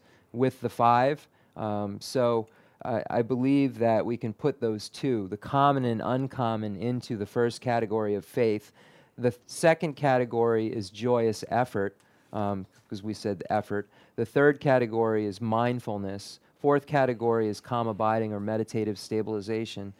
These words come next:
And then the fifth category is wisdom or, um, calm ab-, uh, special insight. Um, uh,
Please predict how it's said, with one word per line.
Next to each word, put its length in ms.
And 100
then 140
the 60
fifth 320
category 680
is 180
wisdom 520
or, 320
um, 340
calm 300
ab-, 240
uh, 160
special 480
insight. 520
Um, 640
uh, 760